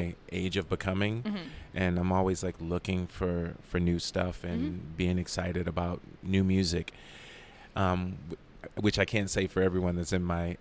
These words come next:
Speaker 2: age bracket. But,
Speaker 1: <laughs>
Speaker 2: um, so I was really just a prompt of what's next. And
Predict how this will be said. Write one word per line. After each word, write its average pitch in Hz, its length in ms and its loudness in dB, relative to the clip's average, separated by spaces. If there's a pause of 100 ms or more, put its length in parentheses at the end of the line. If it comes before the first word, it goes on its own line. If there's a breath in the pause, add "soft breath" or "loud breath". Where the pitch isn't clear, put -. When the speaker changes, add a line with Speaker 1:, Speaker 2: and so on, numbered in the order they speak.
Speaker 2:
age 90 300 0
bracket. 85 420 0
But, 98 220 6 (340)
Speaker 1:
<laughs> - 340 -4
Speaker 2:
um, 98 420 2 (200)
so 131 480 6 (640)
I 120 100 4
was 113 200 0
really 233 320 4
just - 240 0
a - 60 -2
prompt 104 560 4 (120)
of 90 560 -2 (1200)
what's 110 260 0
next. - 560 -4 (540)
And 90 560 0